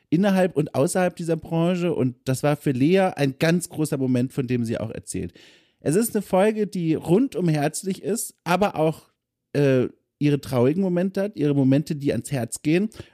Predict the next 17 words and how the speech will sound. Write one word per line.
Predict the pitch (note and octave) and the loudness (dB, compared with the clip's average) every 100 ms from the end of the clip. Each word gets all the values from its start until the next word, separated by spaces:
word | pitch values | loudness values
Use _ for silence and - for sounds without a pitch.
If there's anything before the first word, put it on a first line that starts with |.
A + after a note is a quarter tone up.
| - | -2
Und | C#3+ D3 | 0 2
das, | D#3+ - | 0 0
finde | F3+ F3 | 0 0
ich, | A#2 D#3+ | 0 -2
dieser | - D3+ C#3+ | -2 0 2
Mix | C#3 - | 2 -2
gehört | - A#2+ B2 - | -2 2 2 0
eigentlich | B2+ B2 | -2 -2
zu | - | 0
den | A#2+ A2 | -2 2
besten | B2+ - C#3 | 0 0 -6
Folgen, | - A#2 A2 A#2 | -2 0 2 2
die | A#2+ A#2 | 0 2
man | A#2 | 2
sich | A2+ - | -2 -2
bei | A#2+ | -2
Okay | F#2 - | -2 -4